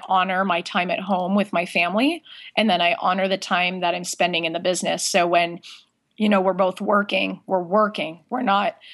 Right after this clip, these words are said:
"Oh, well, let's dilly-dally and do this instead," and kind of, you know, procrastinate.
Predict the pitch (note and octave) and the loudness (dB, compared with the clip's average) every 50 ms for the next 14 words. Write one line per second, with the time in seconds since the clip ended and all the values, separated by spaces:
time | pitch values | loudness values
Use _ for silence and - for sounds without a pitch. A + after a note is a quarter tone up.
0 | - - - - F#4 G4+ G4+ F#4+ F#4 F4 D4 C#4 D#4+ D#4 D#4 E4+ F4+ F#4 - - | -20 -6 0 4 6 6 6 6 6 4 2 2 2 4 4 2 2 0 -2 -8
1 | - - - - G3 C4 D4 D4 D#4 C#4+ A#3 A#3 A#3+ A#3+ B3+ B3+ B3 A#3+ A3+ G#3+ | -12 -12 -10 -8 -4 -4 -2 0 0 0 2 2 4 4 2 2 0 0 0 -2
2 | G#3 G3 G3 G3 F3 - B3 C4+ C#4+ A#3 C4+ C4 - - G3 G3+ G3+ - - A3+ | -2 -2 -4 -6 -4 -2 0 0 2 2 0 -2 -2 -2 -2 -4 -2 2 4 4
3 | G#3+ G#3+ G#3 G3+ G3 G3 - - A3+ G#3+ G#3 F#3+ F3+ F3+ - G#3 G3 F#3 F#3 F#3+ | 6 6 4 2 0 -4 -2 0 0 2 0 0 -2 -4 -4 -4 -2 -2 -2 -2
4 | F#3 F3 - - - - - - - - - A3 - - - - G#3 G3+ - - | -2 -4 -8 -12 -18 -18 -18 -18 -14 -12 -10 -10 -6 -4 -4 -4 -4 -4 -8 -8
5 | - - - - E3 - | -8 -8 -6 -6 -8 -10